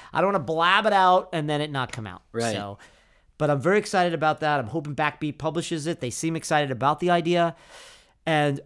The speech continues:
Speaker 1: as much as I love talking to you and everybody and getting out there because writing is so isolating and, you know, you, it takes two or three years for a book to come out, even though I wrote this book in a year. This was my quarantine book, Jack. I, I started this book on April, like, the first week of April twenty twenty, and I finished it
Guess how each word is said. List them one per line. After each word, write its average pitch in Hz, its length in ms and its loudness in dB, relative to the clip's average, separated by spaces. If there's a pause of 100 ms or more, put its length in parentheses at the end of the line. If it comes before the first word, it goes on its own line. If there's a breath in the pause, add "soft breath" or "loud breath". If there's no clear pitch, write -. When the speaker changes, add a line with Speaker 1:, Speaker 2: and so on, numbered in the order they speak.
(160)
Speaker 1:
as 151 140 -2
much 208 140 2
as - 40 -2
I 202 80 6
love 175 160 4
talking 151 280 2
to 139 60 -2
you 196 360 6
and 165 100 2
everybody 170 540 2
and 131 100 -2
getting 160 260 0
out 156 200 -2
there 160 160 0
because 147 280 -6
writing 147 280 -2
is 143 80 -6
so 156 200 -4
isolating 143 720 -2
and, 117 360 -8
you 139 100 -4
know, 127 140 -2
you, 117 260 -6
it 120 160 -12
takes - 240 -8
two 160 160 -2
or - 20 0
three 143 220 -2
years 139 240 -2
for 151 120 -6
a 139 40 -4
book 143 180 -8
to - 60 -20
come 151 160 -8
out, 143 140 -4
even 151 120 -6
though 175 100 2
I 151 40 4
wrote 160 180 0
this 147 120 -6
book 160 180 -4
in 139 60 -4
a 131 40 -4
year. 135 380 0 (160 loud breath)
This 208 160 4
was 269 80 -4
my 226 120 2
quarantine 196 480 -2
book, 185 260 0
Jack. 110 260 -12 (260 loud breath)
I, 156 160 4
I - 40 0
started 185 240 2
this 196 100 2
book 190 320 -2 (180 soft breath)
on 131 120 -8
April, 180 480 -2 (340 soft breath)
like, 160 160 -2
the - 60 -8
first 190 240 0
week 202 100 -2
of 180 100 0
April 190 220 0
twenty 170 240 0
twenty, 196 240 -2
and 170 100 0
I 147 40 0
finished 170 340 -4
it 170 180 -2